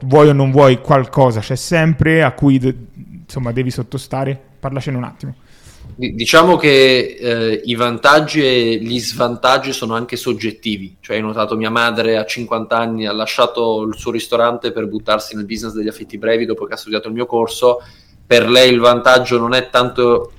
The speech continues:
Speaker 2: il guadagno di denaro, ma il tempo libero, ad esempio. Lei dice:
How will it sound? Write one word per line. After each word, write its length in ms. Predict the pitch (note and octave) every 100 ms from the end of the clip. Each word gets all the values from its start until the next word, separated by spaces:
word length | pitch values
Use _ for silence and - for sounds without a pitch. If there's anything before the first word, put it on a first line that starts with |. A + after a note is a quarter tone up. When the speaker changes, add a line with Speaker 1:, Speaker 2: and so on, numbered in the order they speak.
| -
Speaker 2:
il 220 | A2+ A2+
guadagno 460 | A#2 A#2 B2 B2+ A#2+
di 120 | A2+
denaro, 540 | A#2+ B2 B2+ C#3 - A#2+
ma 100 | A2+
il 140 | -
tempo 340 | - B2 A#2 A#2+
libero, 380 | C#3 A2+ F#2+ _ _ _
ad 100 | G#2
esempio. 340 | G#2+ G#2+ G2 G2+
Lei 100 | A2
dice: 320 | A2+ G#2 -